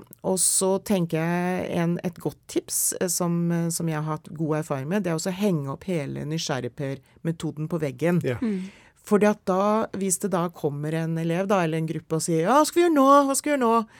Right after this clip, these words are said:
Speaker 1: Da kunne jeg sende de bort til den veggen og si, «Følg lista.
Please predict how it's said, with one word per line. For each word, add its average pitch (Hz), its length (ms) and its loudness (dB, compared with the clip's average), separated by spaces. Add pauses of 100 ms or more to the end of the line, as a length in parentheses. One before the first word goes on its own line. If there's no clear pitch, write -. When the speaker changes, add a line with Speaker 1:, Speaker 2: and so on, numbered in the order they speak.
(400)
Speaker 1:
Da 220 360 4
kunne 214 240 2
jeg 185 60 0
sende 151 280 2
de 156 80 -4
bort 139 200 -6
til 165 80 -6
den 151 120 -4
veggen 147 280 -4
og 196 60 -2
si, 202 300 0 (480)
«Følg 196 460 2 (100)
lista. 170 460 -2